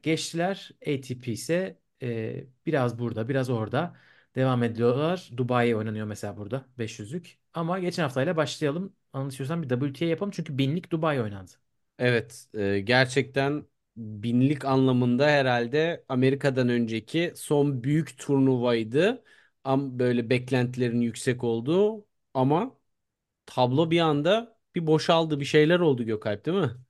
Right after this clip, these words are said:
Speaker 1: Yani beklentiler, e, turnuvanın kriterinden dolayı yüksekti ama yakından takip edenler, e, ve geçen bölümde konuşanlar olarak biz
Speaker 2: <laughs>
Speaker 1: zaten iki tane binlik arka arkaya sıkıntı çıkaracak gibi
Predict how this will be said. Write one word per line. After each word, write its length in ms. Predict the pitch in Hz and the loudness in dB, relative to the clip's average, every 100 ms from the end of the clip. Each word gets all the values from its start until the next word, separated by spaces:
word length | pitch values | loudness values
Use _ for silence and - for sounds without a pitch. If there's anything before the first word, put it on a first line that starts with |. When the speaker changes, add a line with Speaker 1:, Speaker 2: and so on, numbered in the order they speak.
| _ _ | _ _
Speaker 1:
Yani 240 | 131 139 139 | -4 -2 0
beklentiler, 600 | 151 165 170 160 196 190 165 127 | -2 0 -2 0 2 2 -2 -12
e, 320 | - 135 - | -12 -12 -12
turnuvanın 680 | - 160 175 185 190 196 180 | -4 -2 0 0 0 -2 -4
kriterinden 540 | - 165 175 175 202 202 | -4 0 0 0 0 4
dolayı 200 | 190 190 | 4 4
yüksekti 680 | 185 226 233 233 269 311 - | 0 0 0 -2 -4 -4 -4
ama 300 | 180 196 196 | -2 0 0
yakından 460 | 180 180 180 196 | -2 -2 -2 -2
takip 380 | 175 170 165 196 | 0 -2 0 2
edenler, 460 | 180 170 170 180 180 | 2 2 0 -2 -4
e, 320 | 170 - 151 | -6 -6 0
ve 320 | 160 165 - 143 | 2 2 0 -2
geçen 580 | 143 165 175 175 160 - - - | -2 0 0 -2 -8 -12 -18 -2
bölümde 440 | 151 156 160 165 | 0 0 0 0
konuşanlar 560 | - 143 135 151 151 151 | -2 -4 -2 -2 -2 -2
olarak 380 | 135 127 123 123 | 0 0 0 -2
biz 400 | 117 170 - - | -6 -6 -14 -10
Speaker 2:
<laughs> 380 | 120 117 151 127 | -8 4 6 6
Speaker 1:
zaten 540 | 147 170 190 131 101 - - - | 2 2 4 4 4 -12 -18 -12
iki 260 | 147 - 233 | -12 -2 0
tane 340 | 202 185 170 | 2 2 2
binlik 300 | 165 175 185 | 0 0 0
arka 300 | 151 165 175 | 0 0 0
arkaya 580 | 185 175 175 175 208 208 _ _ _ _ _ | -4 0 0 0 -2 -6 _ _ _ _ _
sıkıntı 880 | - - 143 180 180 170 226 196 - - | -18 -8 -4 -2 -2 2 4 4 0 -12
çıkaracak 600 | - 170 170 160 180 - | -4 0 2 0 -2 -4
gibi 420 | 135 139 120 | -2 0 0